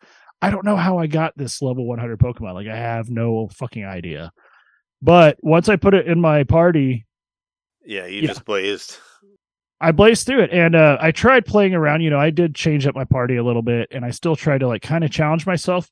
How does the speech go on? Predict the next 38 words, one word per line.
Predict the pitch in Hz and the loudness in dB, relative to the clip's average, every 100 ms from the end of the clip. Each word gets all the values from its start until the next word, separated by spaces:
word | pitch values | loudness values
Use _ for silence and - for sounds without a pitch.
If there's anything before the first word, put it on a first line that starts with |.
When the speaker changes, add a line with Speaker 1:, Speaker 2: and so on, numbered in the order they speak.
| - | -8
Speaker 1:
But | 147 _ _ _ _ | -8 _ _ _ _
if | 160 170 | -6 -2
I | |
just | 170 175 156 | 0 -2 -2
used, | 147 180 175 156 - _ - | 0 2 2 0 -4 _ -12
if | 139 | -4
I | 156 156 | 0 2
would | 143 | 0
just, | 131 151 - | 0 -4 -2
uh, | 139 117 104 - 117 | -4 -2 -4 -8 -10
uh, | 107 | -6
whatever, | 135 120 107 98 _ - | -6 -6 -8 -12 _ -18
geodize | 123 127 143 131 120 110 107 | -6 0 2 2 0 -2 -4
it | 107 | -6
or | |
whatever | 101 107 | -4 -6
the | 101 | -8
fuck | - | -14
you | - | -12
call | - 90 | -10 -8
it, | |
where | 101 | -8
you | 101 | -10
turn | 120 101 | -10 -12
it | |
into | - 101 | -10 -12
a | |
crystal. | - - - 90 92 _ _ _ - | -12 -14 -12 -14 -14 _ _ _ -6
Speaker 2:
Oh, | 117 104 | -2 0
uh, | 98 104 95 107 95 _ - | 0 -2 -2 -4 -6 _ -18
Speaker 1:
Uh, | |
Speaker 2:
uh, | 110 | -12
was | 104 90 | -10 -10
it, | 95 | -10
like, | 90 _ _ - | -12 _ _ -18
uh, | 98 95 - | -14 -14 -14
terre-, | - 110 104 95 | -12 -8 -8 -8
terrestrial? | - 113 107 - 117 113 113 | -8 -6 -6 -6 -8 -8 -8